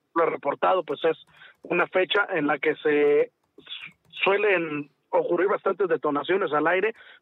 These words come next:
Vamos a ver qué tal les va precisamente con este reforzamiento que se da en la entidad. Hoy se reportó una persona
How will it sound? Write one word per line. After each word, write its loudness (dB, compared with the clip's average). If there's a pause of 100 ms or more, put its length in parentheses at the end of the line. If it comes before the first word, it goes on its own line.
Vamos 0
a 2
ver 2
qué 0
tal -2
les 2
va 0
precisamente -2
con -2
este -2
reforzamiento -2 (300)
que 2
se 0
da 2 (120)
en 0
la 2
entidad. 0
Hoy 0
se -2
reportó -2
una -2
persona 0